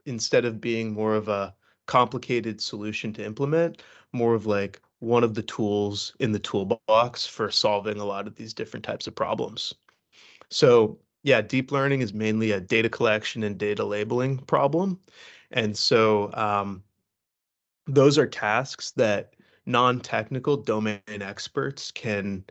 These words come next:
uh, certainly accomplish. And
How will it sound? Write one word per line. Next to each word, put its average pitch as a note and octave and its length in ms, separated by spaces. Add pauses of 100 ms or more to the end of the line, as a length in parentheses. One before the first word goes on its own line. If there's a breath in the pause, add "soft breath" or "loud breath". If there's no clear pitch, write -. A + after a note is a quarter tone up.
(300 soft breath)
uh, G2+ 220
certainly G#2+ 500
accomplish. - 720 (420)
And G#2+ 440